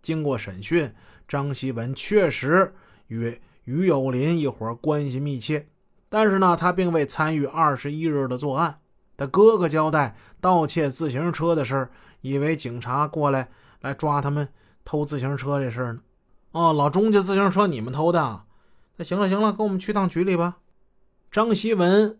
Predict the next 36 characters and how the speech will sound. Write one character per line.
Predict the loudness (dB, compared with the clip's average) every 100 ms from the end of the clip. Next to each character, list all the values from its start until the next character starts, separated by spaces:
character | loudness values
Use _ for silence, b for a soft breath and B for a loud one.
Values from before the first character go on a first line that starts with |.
| -6
张 | -4 -2
希 | -2
文 | -4 -2
的 | -4
哥 | 0 2 4 2
都 | -2 -4
被 | -4 -4
带 | -4 -4
进 | -6 -8
局 | -6 -6 -4
里。 | -6 -8 _ _ _ _ _
经 | -2 2
过 | 4
审 | 4 2 -2
讯， | 2 2
二 | 4 4 4
人 | 2
呢 | 0
很 | 0 -2
老 | -4 -6
实 | -8 -8
的 |
交 | -4 -2 0
代 | 0 0
了 | -2 -8 b b b
偷 | -2 0 2
窃 | 0
老 | -2 -4 -6 -6
钟 | -4 -2
家 | -2 -4
自 | -4 -6
行 | -4 -4
车 | -4 -2 -2
这 | -2
事 | -4
儿。 | -8